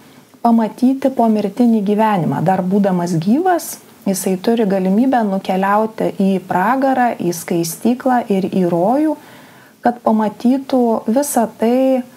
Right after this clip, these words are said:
koks atpildas žmogui yra skiriamas po mirties, priklausomai nuo to,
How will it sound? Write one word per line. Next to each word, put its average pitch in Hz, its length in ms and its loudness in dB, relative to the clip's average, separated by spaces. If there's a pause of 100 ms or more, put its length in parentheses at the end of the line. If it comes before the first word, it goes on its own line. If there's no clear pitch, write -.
(200)
koks - 360 -2
atpildas 202 720 0
žmogui 190 480 0
yra 180 120 0
skiriamas 175 680 -4
po 185 160 0
mirties, 202 480 -2
priklausomai 202 720 -2
nuo 170 160 -2
to, 185 200 0